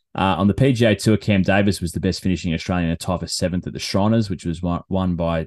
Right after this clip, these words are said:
uh, Tommy the Tank Engine, Choo Choo, Tommy Kim. Uh, he defended his title at the Shriners. Harrison Endicott, another Aussie there, T fifty-six, Lucas Herbert, Craig Hocknell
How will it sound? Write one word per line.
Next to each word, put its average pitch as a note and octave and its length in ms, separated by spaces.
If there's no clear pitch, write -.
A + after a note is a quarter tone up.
uh, E2 280
Tommy G2 200
the D#2+ 100
Tank G2+ 280
Engine, A2+ 280
Choo A2 180
Choo, A2+ 300
Tommy G2+ 280
Kim. C3 360
Uh, D#2 360
he F#2+ 260
defended F2+ 400
his E2+ 140
title E2+ 340
at - 60
the D2+ 60
Shriners. F#2 440
Harrison G2 320
Endicott, F2 520
another E2 240
Aussie E2 220
there, D#2+ 160
T E2+ 220
fifty-six, - 640
Lucas E2 300
Herbert, E2 340
Craig D2 300
Hocknell E2 400